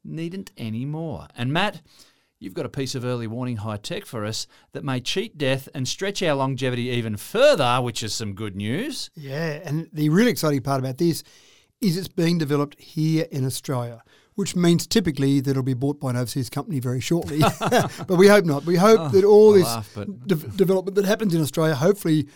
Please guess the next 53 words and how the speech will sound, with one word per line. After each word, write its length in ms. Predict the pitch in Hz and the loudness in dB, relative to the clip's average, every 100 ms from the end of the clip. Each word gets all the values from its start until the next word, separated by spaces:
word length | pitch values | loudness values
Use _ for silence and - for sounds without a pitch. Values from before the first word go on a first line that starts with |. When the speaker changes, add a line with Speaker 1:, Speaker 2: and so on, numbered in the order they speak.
| _ - | _ -2
Speaker 2:
we 160 | 160 | 2
actually 200 | 156 - | 2 0
manage 260 | 143 143 139 | 2 0 0
to 220 | 143 120 _ _ - | -4 -4 _ _ -8
market 420 | 151 156 147 143 | -2 0 0 -4
it 100 | 147 | -6
to 80 | - | -4
the 80 | 127 | 0
world 380 | 143 147 147 139 | 2 4 4 2
and 220 | 131 123 | 0 -2
Speaker 1:
Hmm. 20 | |
Speaker 2:
keep 200 | - 170 | -2 -4
some 120 | - 147 | -2 -6
of 40 | |
that 80 | 147 | -4
money 180 | 151 139 | -2 0
here. 280 | 147 180 143 | 2 2 2
But 220 | 175 - - - _ | -2 -2 -12 -20 _
it's 120 | 202 | -6
pretty 160 | - 294 | 0 0
exciting. 460 | 196 220 185 143 - _ - | 4 2 2 0 -8 _ -4
We 200 | 190 226 | 4 6
often 240 | 226 170 | 6 2
talk 200 | 160 117 | 0 -2
about 220 | 117 120 | -6 -10
it, 60 | - _ - | -16 _ -12
wearables, 580 | 143 156 196 196 196 151 | 0 4 4 4 2 0
wearables, 500 | 135 143 147 135 120 | -2 0 0 -2 -4
wearables. 480 | 123 120 120 135 - | -4 -4 -6 -12 -8
Speaker 1:
Mm. 160 | 110 82 _ - | -8 -10 _ 0
Speaker 2:
That 260 | 156 170 | 4 4
is 260 | 175 160 131 | 4 2 0
the 100 | 135 | 0
next 460 | 147 156 - - - 165 127 | 2 0 -2 -12 -12 -10 -2
big 280 | 131 180 156 - | 2 4 2 -4
area 480 | 156 143 117 123 190 _ _ - | -4 -2 -6 -10 -12 _ _ -2
in 180 | 180 156 | 2 2
technology. 500 | 143 139 139 131 147 | 0 0 -2 -2 -4
And 80 | 160 | -4
we 60 | |
see 220 | - 180 | -2 -2
so 220 | 160 185 170 | 0 0 0
many 160 | 156 | 0
things 260 | 143 156 135 | -2 -2 -2
in 100 | 131 | -2
wearables 400 | 139 135 143 139 | 0 -2 -4 -4
now 260 | 143 139 | -4 -2
that 160 | 139 139 | -4 -4
have 260 | 143 160 - | -6 -8 -12
gone 240 | 185 175 | -10 -8
so 220 | - - | -10 -10
much 220 | 202 165 | -10 -12
further 580 | - 196 208 190 143 165 | -4 4 6 6 2 -4